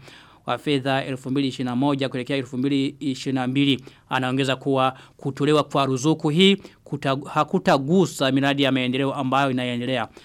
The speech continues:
Mbali na hatua hiyo, waziri huyo pia ameelezea mipango mingine ya kukabiliana na kupanda kwa bei ya mafuta,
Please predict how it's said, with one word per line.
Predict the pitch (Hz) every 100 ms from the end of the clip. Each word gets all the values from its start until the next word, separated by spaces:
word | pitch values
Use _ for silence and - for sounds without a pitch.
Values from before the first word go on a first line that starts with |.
| - _
Mbali | 135 131 135
na | 127
hatua | 127 123 143 135
hiyo, | 135 139
waziri | 135 127 117 139
huyo | 135 - 180 175 180 180 - - _ _
pia | - 156 147
ameelezea | 135 135 135 120 147 135
mipango | 131 - 151 143 131
mingine | 127 135 139
ya |
kukabiliana | 135 127 123 127 135
na | 127
kupanda | 127 127 - 139 135
kwa | 135 123
bei | 120 143 139
ya |
mafuta, | 123 120 143 139 131